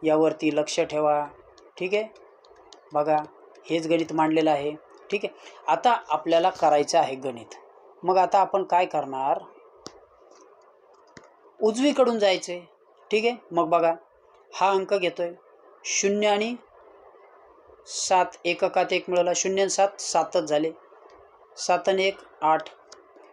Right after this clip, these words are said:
घेतलंय, मांडलंय. बघा, चौथे चार अंक असल्यामुळे चौथ्या स्थानाला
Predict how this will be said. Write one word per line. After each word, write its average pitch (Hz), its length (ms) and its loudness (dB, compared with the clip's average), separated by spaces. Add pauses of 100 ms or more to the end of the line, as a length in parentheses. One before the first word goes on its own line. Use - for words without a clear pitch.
(140)
घेतलंय, 175 320 0 (200)
मांडलंय. 175 320 2
बघा, 175 180 4
चौथे 185 420 0
चार 190 220 2
अंक 190 200 0
असल्यामुळे 185 380 -2
चौथ्या 180 360 -2
स्थानाला 175 320 0